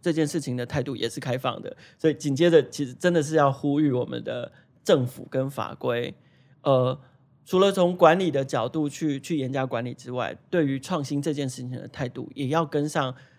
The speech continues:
开放的心态跟开放的角度，对，更加开放才能够鼓励，呃，真正创新的解决方案跟科技应用的出现哦。好，那其实刚 David 在分享的时候也有提到，就是说，呃，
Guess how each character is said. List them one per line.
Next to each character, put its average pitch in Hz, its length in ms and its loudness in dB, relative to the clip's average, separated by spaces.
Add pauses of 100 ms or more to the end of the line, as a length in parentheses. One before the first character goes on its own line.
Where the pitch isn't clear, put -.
(120)
开 160 180 0
放 156 140 2
的 127 80 -2
心 135 180 -4
态 135 180 -4
跟 127 180 -8
开 131 180 -6
放 120 160 -8
的 - 80 -14
角 - 300 -14
度， - 200 -12 (100)
对， - 120 -10
更 185 200 -2
加 160 180 2
开 151 180 -2
放 147 200 -2
才 127 140 -8
能 131 200 -8
够 139 260 -2 (140)
鼓 - 240 -14
励， 143 260 -6 (380)
呃， 120 160 -6
真 160 200 2
正 147 200 0
创 139 260 -4
新 127 280 -8
的 117 180 -10
解 113 160 -10
决 123 160 -8
方 131 180 -4
案 135 100 -6
跟 123 140 -10
科 127 160 -10
技 127 160 -10
应 131 220 -8
用 117 160 -8
的 - 60 -14
出 - 220 -14
现 - 300 -12
哦。 - 100 -20 (420)
好， - 280 -4
那 202 160 4
其 - 260 -4
实 190 160 -2 (160)
刚 208 300 4 (140)
David 196 200 4
在 165 120 6
分 165 160 2
享 151 100 0
的 127 80 -2
时 131 80 -4
候 143 80 0
也 143 80 -2
有 135 120 -2
提 131 200 -10
到， 139 160 -2
就 143 140 -6
是 139 80 -6
说， 139 360 -4
呃， 127 320 -8